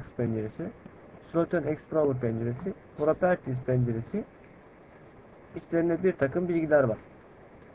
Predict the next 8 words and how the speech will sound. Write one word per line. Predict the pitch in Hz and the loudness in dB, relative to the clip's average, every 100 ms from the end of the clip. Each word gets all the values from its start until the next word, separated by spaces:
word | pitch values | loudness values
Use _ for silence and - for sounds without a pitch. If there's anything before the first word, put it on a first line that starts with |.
| - - - - - - - - - - - - - - - | -20 -20 -20 -20 -20 -20 -20 -20 -20 -20 -20 -20 -20 -20 -2
Solution | 165 208 214 214 - - - - - | 4 4 2 -4 -6 -20 -20 -8 -4
Explorer | 165 - 208 190 | -2 0 0 2
penceresinde | 170 147 143 139 196 208 - | 2 2 2 0 0 -2 0
proje | 202 202 175 | 2 4 2
hakkında | 151 - 160 185 170 | -2 -2 0 0 0
bilgiler | 151 143 151 131 - - | -2 2 4 4 -2 -2
edinebiliriz. | 123 123 110 104 92 - - - - - - - - - | 0 2 0 -2 -8 -10 -20 -20 -20 -20 -20 -20 -20 0
Yani | 139 139 | 4 4